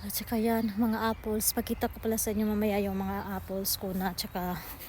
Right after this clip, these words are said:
<clears throat> ah, piras na ang dami. Ito yung mga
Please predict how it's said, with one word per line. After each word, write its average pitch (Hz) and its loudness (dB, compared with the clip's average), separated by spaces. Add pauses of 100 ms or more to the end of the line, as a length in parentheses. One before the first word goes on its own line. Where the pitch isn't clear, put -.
(100)
<clears throat> - 0
ah, 202 4 (1600)
piras 208 6
na 202 0
ang 190 -2
dami. 190 0 (400)
Ito 247 6
yung 240 4
mga 233 2